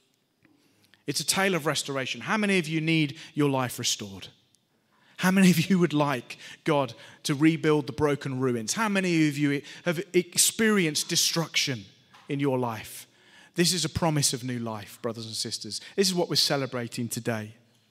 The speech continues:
That's God's plan for your life, to restore what has been broken, what has been damaged, what has been lost. It's to reconcile you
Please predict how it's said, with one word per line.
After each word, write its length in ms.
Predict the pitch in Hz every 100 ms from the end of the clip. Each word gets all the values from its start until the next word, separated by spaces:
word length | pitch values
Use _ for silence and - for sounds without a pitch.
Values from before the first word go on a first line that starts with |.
| _ _ _ _
That's 140 | 185 180
God's 260 | 202 180
plan 340 | - - 156 147
for 120 | 147
your 240 | 135 143
life, 260 | 135 110 110
to 100 | 151
restore 720 | 143 127 - 196 175 143 110 - - -
what 280 | 156 147 -
has 140 | 135
been 400 | - 139 127 113 -
broken, 440 | 127 127 120 107
what 160 | 139 156
has 100 | 147
been 320 | 151 135 127
damaged, 460 | - 139 127 107 - - -
what 200 | 175 156
has 160 | 156 151
been 400 | 151 143 131 131
lost. 500 | 110 - - - - - - - -
It's 140 | 156 -
to 120 | 170
reconcile 760 | 185 170 - 156 - 143 131
you 300 | 120 110 101